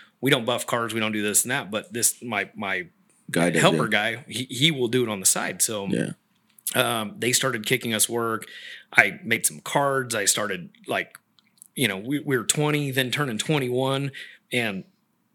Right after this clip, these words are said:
Speaker 1: when I was twenty-one, we didn't really drink. Like, that
Speaker 2: No.
Speaker 1: was not a thing. So, and a bunch of my buddies were, like, in the bar scene.
Speaker 2: Yeah.
Speaker 1: So I'd go to bars with a pocket full of cards.
Speaker 2: Yeah.
Speaker 1: And I'd meet people, and I'd shake hands, and I'd, I'd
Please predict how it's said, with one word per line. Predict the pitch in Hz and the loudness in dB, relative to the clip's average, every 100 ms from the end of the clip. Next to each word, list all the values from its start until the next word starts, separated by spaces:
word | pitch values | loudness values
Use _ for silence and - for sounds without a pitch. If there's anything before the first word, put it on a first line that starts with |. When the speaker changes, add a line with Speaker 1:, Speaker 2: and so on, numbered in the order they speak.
| _ | _
Speaker 1:
when | 175 143 | -2 0
I | 123 | 0
was | 107 | -2
twenty-one, | - 117 110 151 131 - | 0 0 2 0 -2 -6
we | 107 | -2
didn't | 139 131 | 0 0
really | 101 87 | -2 -2
drink. | 113 139 - - | -2 -2 -4 -6
Like, | 98 95 | -4 4
that | - | 4
Speaker 2:
No. | - | 6
Speaker 1:
was | 127 | 4
not | 123 113 - | 0 -2 -4
a | - | -8
thing. | 107 147 147 | 0 2 2
So, | 110 120 - | 0 0 -2
and | 120 110 | -4 -4
a | |
bunch | 104 135 135 | -2 0 2
of | 120 | 0
my | 113 | -2
buddies | 95 139 147 147 | 0 0 2 0
were, | 131 123 | 0 2
like, | 101 - _ - | 0 -2 _ -4
in | 117 | -2
the | |
bar | 92 170 190 | 0 0 2
scene. | - 175 170 170 175 165 _ | 2 2 2 4 2 0 _
Speaker 2:
Yeah. | 156 151 - - - - | 0 0 -2 -8 -8 -2
Speaker 1:
So | - | 0
I'd | 135 190 | 0 2
go | 143 | 0
to | |
bars | 95 104 127 143 - | 0 0 2 0 -2
with | 127 | -4
a | 117 | -2
pocket | 131 113 101 | -2 -2 -2
full | 107 | -4
of | 107 | -2
cards. | 156 104 - - - | -2 -2 -8 -6 0
Speaker 2:
Yeah. | 82 - - | 2 2 -2
Speaker 1:
And | 113 | 2
I'd | 110 113 | 2 2
meet | 170 | 0
people, | 170 156 107 92 - - | 2 0 0 -8 -8 -4
and | 117 | 0
I'd | 107 | 2
shake | 117 123 139 | 2 0 0
hands, | 143 123 110 | -2 0 0
and | - 110 | 0 0
I'd, | 110 107 90 - - - - _ _ _ - | 0 0 -4 -14 -20 -20 -20 _ _ _ -10
I'd | - 107 90 | -2 -2 -2